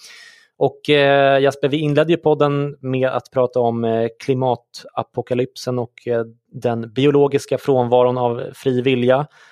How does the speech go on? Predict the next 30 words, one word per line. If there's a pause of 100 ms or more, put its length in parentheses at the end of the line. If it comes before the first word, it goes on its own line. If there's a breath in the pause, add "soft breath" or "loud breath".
(200 soft breath)
Vi
kanske
kan
knyta
ihop
säcken
här
genom
att
säga
att
vi
ändå
alla
kommer
att (460)
dö
i
ett
brinnande
inferno
och
att
det
kanske
kan (340)
skänka
lite
misströstan
åt